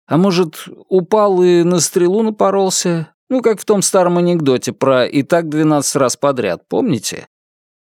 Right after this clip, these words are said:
Что ж, всякое бывает. Чай охота не пикник на озере. Но...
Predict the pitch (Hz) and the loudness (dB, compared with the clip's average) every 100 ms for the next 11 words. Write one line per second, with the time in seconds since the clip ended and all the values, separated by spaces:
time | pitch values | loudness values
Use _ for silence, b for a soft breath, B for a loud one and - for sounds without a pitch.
0 | _ _ _ _ - - 101 - - - | _ _ _ _ -4 -2 0 -2 -10 -8
1 | - 262 269 - 220 196 160 92 - - | -2 2 2 0 0 2 0 -2 -8 -18
2 | - - - 175 170 - 196 214 214 208 | -18 -6 2 4 2 2 0 2 2 2
3 | 202 196 202 156 143 151 180 143 101 - | 2 0 0 0 0 0 0 0 -2 -6
4 | 67 82 92 120 160 117 | -10 -8 -4 2 2 2